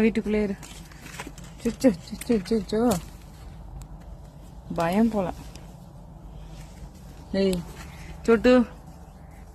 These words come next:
நீ வா. வா, வா, வா, வா, டக்குன்னு வாங்க.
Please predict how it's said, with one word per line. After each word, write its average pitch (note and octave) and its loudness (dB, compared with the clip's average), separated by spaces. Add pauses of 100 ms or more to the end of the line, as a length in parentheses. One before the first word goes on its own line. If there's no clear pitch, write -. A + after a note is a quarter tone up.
நீ G#3+ 2 (100)
வா. F#3+ 4 (2500)
வா, G3 12 (100)
வா, F#3+ 4 (140)
வா, G#3+ 12 (140)
வா, A#3 12 (640)
டக்குன்னு C#4 10
வாங்க. B3+ 10